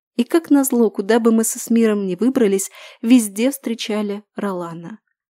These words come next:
То он в каком-нибудь закоулке целовался со своей спутницей, то садился с ней в Теас, то наоборот выходил из него. Изредка эта парочка составляла компанию кому-нибудь,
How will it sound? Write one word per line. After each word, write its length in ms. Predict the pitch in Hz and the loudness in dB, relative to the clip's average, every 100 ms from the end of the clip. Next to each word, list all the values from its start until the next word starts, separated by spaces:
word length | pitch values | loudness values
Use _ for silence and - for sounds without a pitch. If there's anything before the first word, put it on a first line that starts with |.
| _ | _
То 120 | - 302 | 4 6
он 160 | 269 | 6
в 40 | - | 4
каком-нибудь 560 | 202 233 247 220 196 | 0 4 4 4 0
закоулке 560 | 180 196 185 214 214 180 | -2 0 2 2 0 -2
целовался 600 | - 180 175 185 180 175 | 0 0 0 -2 -2 -6
со 160 | - | -6
своей 260 | 180 - 196 | -8 -6 -6
спутницей, 680 | - 214 220 202 208 - 190 | -4 -4 -2 -4 -6 -8 -6
то 120 | - | -4
садился 520 | - 220 226 233 196 | 0 2 2 0 0
с 100 | 190 | 0
ней 100 | 208 | 0
в 80 | 196 | 0
Теас, 420 | - 185 196 208 | -2 0 0 -2
то 120 | - | -2
наоборот 480 | 190 196 190 196 226 | 0 0 2 2 2
выходил 500 | 190 - 185 175 220 | -2 -4 -2 0 0
из 120 | 214 | 2
него. 320 | 208 202 208 196 - - - | 2 4 2 0 -10 -20 0
Изредка 480 | 269 262 277 269 262 | 4 6 4 4 2
эта 200 | 262 240 | 4 2
парочка 500 | - 269 269 - 247 | 2 0 0 -4 -4
составляла 600 | - - 214 214 226 226 | -4 -2 -2 0 0 -2
компанию 580 | 196 185 - 220 226 190 | -4 -4 -2 0 0 -2
кому-нибудь, 720 | 180 180 196 214 202 196 | -4 -4 -4 -4 -4 -6